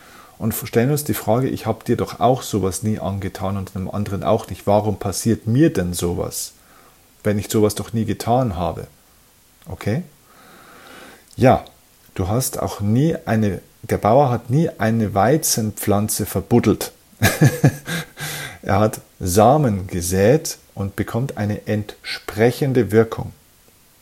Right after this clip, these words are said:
die in der Optik komplett anders aussieht,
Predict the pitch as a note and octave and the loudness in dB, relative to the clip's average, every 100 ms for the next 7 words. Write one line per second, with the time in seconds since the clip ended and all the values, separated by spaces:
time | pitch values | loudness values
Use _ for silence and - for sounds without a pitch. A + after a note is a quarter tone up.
0 | _ - - A2+ A2 - - _ A2+ A2+ | _ -20 0 2 2 0 -14 _ 2 4
1 | A2 - D#3+ F3+ - - F#2 - - - | 4 4 0 0 -8 -6 -6 -6 -8 -2
2 | B2 - - C#3+ D#3 - - A#2+ B2+ A#2 | 0 -2 -2 0 0 -2 -2 0 0 0
3 | - A2+ C3+ C#3+ - - F#2 - | 0 2 4 2 -2 -4 -8 -10